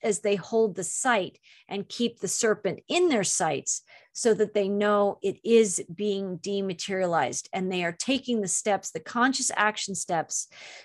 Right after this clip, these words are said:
to do their part to remove the serpent itself.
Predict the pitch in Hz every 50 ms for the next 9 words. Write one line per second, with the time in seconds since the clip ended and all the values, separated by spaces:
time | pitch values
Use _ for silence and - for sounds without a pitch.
0 | _ _ - - 269 262 240 226 196 180 220 247 247 226 190 240 233 247 277 285
1 | 285 - - - 202 175 156 131 - - - - _ _ _ _ _ - - 277
2 | 262 220 226 226 220 214 214 226 262 294 320 330 320 277 254 - 233 233 - -
3 | - 247 233 233 - 190 170 151 156 - - _ - _ _ _ _ 233 226 226
4 | - - - - 339 370 320 190 143 170 - - - -